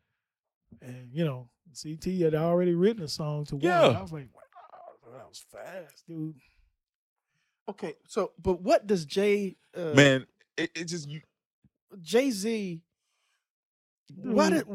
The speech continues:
Speaker 3: why, why is he in the middle of that anyway?
Speaker 1: <laughs> Yeah, it wa-,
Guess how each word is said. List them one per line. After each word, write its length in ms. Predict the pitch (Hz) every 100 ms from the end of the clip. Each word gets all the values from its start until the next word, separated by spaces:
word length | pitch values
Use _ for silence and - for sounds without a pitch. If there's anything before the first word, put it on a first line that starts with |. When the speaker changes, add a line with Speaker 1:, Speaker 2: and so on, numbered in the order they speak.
| 190 - _ _ 202 208 - - _ _ _ _ _ _ 214
Speaker 3:
why, 320 | 190 277 277
why 200 | 202 294
is 100 | 359
he 140 | 302 254
in 100 | 233
the 60 |
middle 320 | 202 220 240
of 80 | 185
that 240 | 156 156 175
anyway? 440 | 196 220 - 190 - -
Speaker 1:
<laughs> 100 | 202 - _ - - - - 539
Yeah, 60 |
it 80 | 180
wa-, 100 | 302